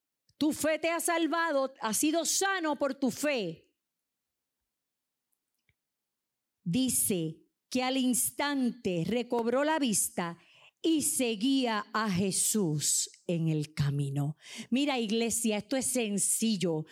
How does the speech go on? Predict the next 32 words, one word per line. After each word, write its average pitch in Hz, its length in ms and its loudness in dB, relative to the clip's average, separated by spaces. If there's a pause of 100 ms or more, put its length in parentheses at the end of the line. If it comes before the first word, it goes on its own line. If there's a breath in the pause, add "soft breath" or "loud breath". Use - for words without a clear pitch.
(240 loud breath)
Cuando 277 320 0
el 269 100 0
Señor 330 520 2
te 294 220 0
abre 311 380 0
los 226 380 0
ojos, 190 560 0 (1500 loud breath)
es 311 260 2
el 349 120 2
momento 339 640 0
en 302 120 0
que 285 200 0
tú 349 160 2
te 294 180 0
paras 285 320 0
y 226 100 2
sigues 226 460 2
a 180 100 2
Jesús. - 920 0 (480 loud breath)
No 254 260 4
hay 269 300 0
tiempo 220 680 2
para 190 260 -2
coger 185 340 0
la 208 260 0
capa 190 320 0
y 180 60 2
mirar 175 360 2
y 170 120 2
buscarla 156 520 -2
para - 140 -16
atrás. - 220 -18